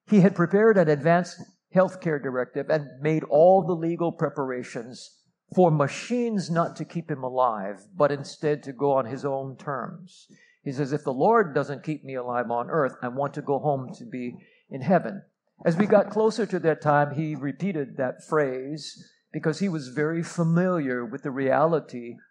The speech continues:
of heaven itself. I was with Chief and his family at the moments, in the final moments where they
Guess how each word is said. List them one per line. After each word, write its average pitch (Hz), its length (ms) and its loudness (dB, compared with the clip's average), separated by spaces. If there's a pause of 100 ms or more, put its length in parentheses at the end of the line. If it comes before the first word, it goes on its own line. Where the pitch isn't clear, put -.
(120)
of 135 140 -4
heaven 139 340 -2
itself. 123 540 -4
I 127 80 2
was 123 220 -8
with 151 360 -6
Chief 175 380 -10
and 139 180 2
his 196 160 -4
family 135 540 0 (600)
at 135 180 -2
the 160 80 4
moments, 160 480 4
in 135 80 -6
the 139 80 -4
final 170 380 2
moments 135 520 0
where 127 160 -2
they 131 300 -10